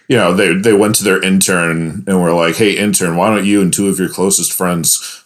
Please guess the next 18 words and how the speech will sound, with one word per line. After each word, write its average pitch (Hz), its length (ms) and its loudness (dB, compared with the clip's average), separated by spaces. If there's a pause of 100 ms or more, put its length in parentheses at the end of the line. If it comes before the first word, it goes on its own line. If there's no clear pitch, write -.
like, 78 260 0
go 90 200 2
to 87 60 4
this 82 180 2
convention 80 680 -2
and 71 160 -4
hand 80 240 -6
out 78 140 -2
these 76 160 -4
notepads 73 580 -4
for 67 240 -4
us?" - 380 -2
And 85 100 -6
the 85 60 -2
dude's 78 400 -2
like, 73 400 -2 (320)
"Oh, 220 140 0
yeah, 165 240 2